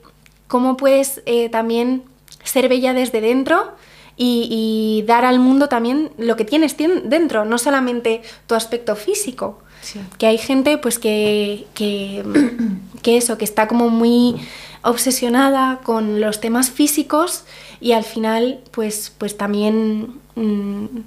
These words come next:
Speaker 1: pues eso tampoco es bueno, yo creo. Eh, también que, que te, o sea, que te dé paz y libertad. Es decir, que tú, por ejemplo, eh, yo, eh, sí,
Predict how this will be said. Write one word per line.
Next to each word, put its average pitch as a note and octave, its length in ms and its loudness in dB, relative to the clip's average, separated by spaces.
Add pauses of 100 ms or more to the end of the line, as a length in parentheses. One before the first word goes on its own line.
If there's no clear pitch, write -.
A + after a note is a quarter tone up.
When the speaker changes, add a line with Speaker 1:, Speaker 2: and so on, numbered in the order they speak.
Speaker 1:
pues G3+ 200 -2
eso G#3 180 -4
tampoco G#3 360 -6
es - 140 -10
bueno, D#4 220 2
yo G#3+ 180 -2
creo. A#3+ 300 2 (720)
Eh, A#3+ 340 6
también A#3+ 540 4 (100)
que, A3 640 0
que G#3+ 140 -4
te, G#3+ 500 0
o G#3 60 -4
sea, G#3 480 -2 (280)
que A3+ 80 4
te G#3+ 120 4
dé A#3+ 120 6
paz C4 300 2
y C4 80 2
libertad. G3+ 480 2 (180)
Es G#3 140 -4
decir, G#3+ 400 0 (320)
que A3+ 140 2
tú, C4 160 2
por C#4+ 100 2
ejemplo, D4 640 2 (320)
eh, G#3+ 800 0
yo, A3+ 560 4 (220)
eh, G#3+ 280 -2
sí, A3 320 -6